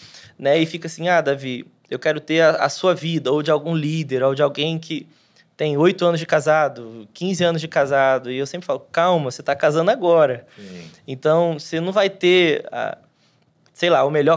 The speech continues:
Speaker 1: carro, a melhor casa, a, a
Speaker 2: Uhum.
Speaker 1: melhor experiência, calma, vamos construir junto, né? O, no caso, os, o casal.
Speaker 2: Isso.
Speaker 1: A gente tem que ter paciência com os processos, né? E quando eu olho,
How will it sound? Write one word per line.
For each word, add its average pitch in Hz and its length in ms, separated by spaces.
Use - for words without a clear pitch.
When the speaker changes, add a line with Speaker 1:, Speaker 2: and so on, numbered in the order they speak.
Speaker 1:
carro, 151 420
a 127 60
melhor 131 260
casa, 151 580
a, 123 260
a - 40
Speaker 2:
Uhum. 135 60
Speaker 1:
melhor 156 240
experiência, 160 720
calma, 151 480
vamos 170 240
construir 185 420
junto, 143 460
né? 117 180
O, 120 160
no 131 100
caso, 127 400
os, 131 320
o 131 140
casal. 135 600
Speaker 2:
Isso. 85 520
Speaker 1:
A 156 60
gente 160 120
tem 190 120
que - 60
ter 226 80
paciência 214 560
com 185 120
os 170 120
processos, 156 560
né? 147 140
E 143 40
quando 170 220
eu 175 80
olho, 175 320